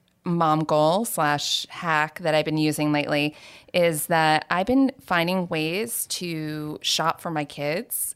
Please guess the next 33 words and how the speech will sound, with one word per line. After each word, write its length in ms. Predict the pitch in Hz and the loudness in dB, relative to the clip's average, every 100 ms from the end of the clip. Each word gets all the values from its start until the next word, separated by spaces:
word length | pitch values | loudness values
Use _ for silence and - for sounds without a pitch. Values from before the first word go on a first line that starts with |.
| - | -2
as 220 | 156 147 | -2 0
they're 160 | 151 147 | -2 -2
growing 360 | 151 143 151 | -2 -2 -4
so 200 | 156 151 | -4 -4
quickly 340 | 143 143 156 151 | -4 -4 -2 -2
and 100 | 143 | -4
I 60 | |
can't 240 | 139 143 147 | -6 -8 -8
keep 220 | 143 143 | -8 -4
up 220 | 147 - - - _ - | -4 -4 -14 -20 _ -4
without 540 | 139 - 151 151 151 - | -4 0 0 2 0 -4
actually 340 | 143 - 143 | -6 -6 -6
shopping 420 | - 131 143 180 | -4 -6 -6 -8
for 160 | - 220 | -6 -4
them. 320 | 254 277 285 _ _ _ | 0 0 -2 _ _ _
So 440 | - - 170 160 160 | -2 2 4 4 2
I 160 | - 170 | 0 -2
get 420 | 165 165 160 - - | 0 2 2 0 -4
a 80 | 165 | -4
lot 260 | 156 156 | 0 0
of 80 | 170 | -2
pre-owned 500 | - 165 160 156 156 | -6 -4 0 0 0
clothes, 640 | - 151 151 165 226 - - | -2 -2 0 -2 -4 -8 -8
and 140 | 165 | -4
I've 100 | 156 | -4
been 160 | 160 156 | -2 -2
doing 300 | 156 156 160 | -2 -2 -2
a 60 | 156 | -2
lot 160 | 151 | -2
of 80 | 151 | -2
stuff 260 | - 160 - | -4 -6 -6
on 440 | - 143 143 139 143 | -4 -2 -2 -4 -4
Poshmark. 680 | 143 139 - 190 226 254 | -6 -6 -4 -4 -4 -8